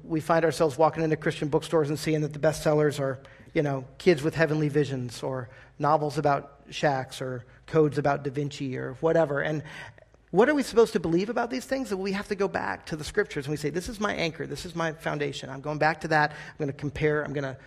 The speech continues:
test everything against that." So it gives us a fixed point. Do you guys remember, um, a few months ago we baptized Leo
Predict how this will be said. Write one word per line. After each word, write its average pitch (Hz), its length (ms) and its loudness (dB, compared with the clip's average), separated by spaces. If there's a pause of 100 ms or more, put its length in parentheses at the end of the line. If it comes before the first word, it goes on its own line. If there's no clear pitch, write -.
(120)
test 185 300 -2
everything 147 420 -2 (260)
against 135 360 -6
that." 131 260 -10 (1040)
So - 120 -2
it 160 80 2
gives 202 160 4
us 220 120 -4
a 151 40 -8
fixed - 340 0
point. 143 220 -4
Do 170 60 -8
you 220 60 6
guys 214 100 4
remember, 196 320 4
um, 151 340 0
a 165 60 -4
few 202 160 -2
months 175 200 2
ago 160 160 2
we 151 120 2
baptized 143 440 0
Leo 139 440 0